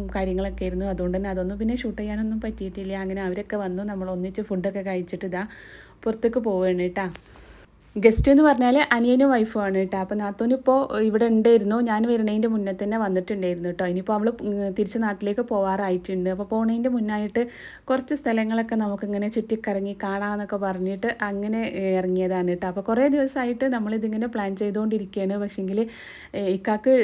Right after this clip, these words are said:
ഡ്യൂട്ടി ഉണ്ടാവുന്ന സമയത്തായിരിക്കും ചിലപ്പോൾ അവനക്ക് ഒഴിവുണ്ടാവുക. അപ്പോൾ അങ്ങനെ അവന് പറയുന്ന സമയത്ത് ഇക്കാക്ക് പറ്റൂല, ഇക്ക പറയുന്ന സമയത്ത് അനിയനിക്ക് പറ്റൂല.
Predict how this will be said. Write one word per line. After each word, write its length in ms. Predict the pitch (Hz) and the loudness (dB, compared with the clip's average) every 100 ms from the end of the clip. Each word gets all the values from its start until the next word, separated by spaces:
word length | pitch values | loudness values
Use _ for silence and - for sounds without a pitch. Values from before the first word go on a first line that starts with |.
| 202 | 4
ഡ്യൂട്ടി 320 | 220 220 233 | 4 4 2
ഉണ്ടാവുന്ന 480 | 220 208 208 208 262 | 2 2 2 2 0
സമയത്തായിരിക്കും 880 | 226 208 202 202 214 196 190 208 208 | -2 -2 -4 -2 -2 -2 -4 -4 0
ചിലപ്പോൾ 360 | 208 185 202 | 0 0 0
അവനക്ക് 300 | 190 185 180 | 0 -2 2
ഒഴിവുണ്ടാവുക. 580 | 226 202 202 185 180 185 185 | 2 2 -2 -2 -2 -2 -4
അപ്പോൾ 260 | 175 185 196 - | -6 -6 -6 -8
അങ്ങനെ 300 | 202 202 214 226 226 - - - - 214 | -6 -4 -2 -4 -6 -18 -20 -12 -4 -2
അവന് 260 | 208 233 254 247 | 2 2 2 0
പറയുന്ന 240 | 233 226 240 | 0 0 0
സമയത്ത് 260 | 220 214 233 | 0 0 0
ഇക്കാക്ക് 240 | 220 196 214 | 0 0 -2
പറ്റൂല, 260 | 208 196 208 | -2 -4 -4
ഇക്ക 120 | 220 214 | -4 -2
പറയുന്ന 220 | 214 202 226 | 0 0 -2
സമയത്ത് 300 | 208 196 196 226 | -2 -4 -4 -2
അനിയനിക്ക് 320 | 202 185 185 | 0 0 -2
പറ്റൂല. 260 | 214 196 190 | -4 -4 -8